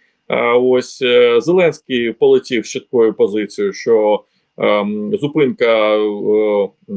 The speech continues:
бойових дій по лінії розмежування,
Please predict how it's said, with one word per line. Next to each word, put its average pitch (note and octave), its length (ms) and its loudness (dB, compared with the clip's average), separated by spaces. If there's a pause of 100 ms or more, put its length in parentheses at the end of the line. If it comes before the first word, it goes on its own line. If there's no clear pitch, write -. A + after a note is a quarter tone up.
(640)
бойових B2+ 520 0
дій B2+ 200 -4
по B2+ 160 0
лінії A#2 280 0
розмежування, E3 800 0